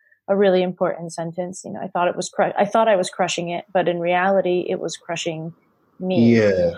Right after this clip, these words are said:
Speaker 1: And I think really important that you said, you know, I had, and I talk about this all the time on the podcast, the thing about burnout and the reason why it's so difficult for doctors to diagnose is, first of all, because it's not technically a diagnosis. It's an occupational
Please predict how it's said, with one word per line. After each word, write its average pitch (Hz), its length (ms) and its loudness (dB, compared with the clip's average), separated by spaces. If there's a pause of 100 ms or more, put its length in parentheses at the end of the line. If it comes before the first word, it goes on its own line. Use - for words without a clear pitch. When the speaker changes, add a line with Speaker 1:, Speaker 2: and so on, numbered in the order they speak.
Speaker 1:
And 208 160 2
I 202 100 4
think 240 220 -6 (400)
really 247 300 4
important 202 420 2
that 185 140 0
you 180 80 -2
said, 165 340 0
you 175 80 -4
know, - 320 -4
I 196 300 2
had, 240 480 -2
and 202 160 4
I 190 100 2
talk 233 380 -2
about 226 240 2
this 190 200 0 (120)
all 240 260 4
the 226 80 2
time 185 320 -2
on 180 80 -2
the 180 60 -6
podcast, 190 640 -6 (580)
the 214 80 2
thing 285 280 2
about 196 300 2
burnout 180 400 0
and 214 100 2
the 214 60 2
reason 262 380 2
why 233 160 0
it's - 180 -2
so 233 140 4
difficult 185 400 -2
for 185 80 0
doctors 175 400 -4
to 170 80 -8
diagnose 165 440 -2
is, 190 80 -6
first 254 300 2
of 208 60 2
all, 202 100 6
because 180 240 -2
it's 170 120 -4
not - 180 0
technically 208 500 2
a 170 60 4
diagnosis. 156 840 -2
It's - 240 0
an 175 80 -2
occupational 175 720 -2